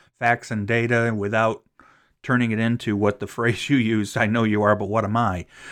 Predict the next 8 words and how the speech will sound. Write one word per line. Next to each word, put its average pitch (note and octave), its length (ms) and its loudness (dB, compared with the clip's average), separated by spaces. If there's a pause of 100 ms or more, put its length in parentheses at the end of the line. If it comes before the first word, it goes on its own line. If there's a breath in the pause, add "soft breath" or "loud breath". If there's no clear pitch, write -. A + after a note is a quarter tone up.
Where A#2+ 180 0
the B2 180 2
idea B2 500 0
that A2 260 -4
somehow A#2+ 400 0
you A2 160 -2
come B2+ 300 -2
to, G#2+ 240 0